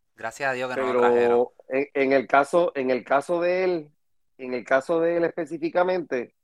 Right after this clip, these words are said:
Speaker 2: eh, Magnussen nunca debió haber salido del equipo. Él, y ahí el que está aprendiendo es Schumacher.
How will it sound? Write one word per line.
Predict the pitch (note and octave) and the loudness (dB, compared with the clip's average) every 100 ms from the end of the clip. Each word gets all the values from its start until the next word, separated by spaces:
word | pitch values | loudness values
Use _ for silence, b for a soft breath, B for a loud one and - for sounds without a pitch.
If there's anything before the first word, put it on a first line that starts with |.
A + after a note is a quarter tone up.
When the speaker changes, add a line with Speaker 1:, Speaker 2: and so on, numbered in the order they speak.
| - | -8
Speaker 2:
eh, | A#2 A2+ A2 A2 G#2+ G#2+ | -4 -2 0 0 -2 -4
Magnussen | A2 A#2+ C3 C#3 D#3+ D#3 D3 | 0 2 4 4 4 2 4
nunca | D3 C#3 D3+ | 0 4 4
debió | C#3 C#3 | 4 0
haber | C3+ | -2
salido | D3 C#3 C#3 | -2 -2 -4
del | C3+ | -6
equipo. | A2+ B2+ B2 - _ _ _ _ _ _ _ _ _ - | -8 -12 -14 -16 _ _ _ _ _ _ _ _ _ -12
Él, | A#2+ A#2 A#2 - _ _ | -8 -4 -4 -6 _ _
y | - B2 | -4 2
ahí | B2 C3 | 4 4
el | E3 | 0
que | D3 | -2
está | - | 0
aprendiendo | D3 C#3+ C#3+ D3 D3+ C#3 | 0 0 -4 -4 -4 -4
es | C3+ | -4
Schumacher. | C3+ B2 A2+ G#2+ G2+ | -6 -8 -6 -8 -12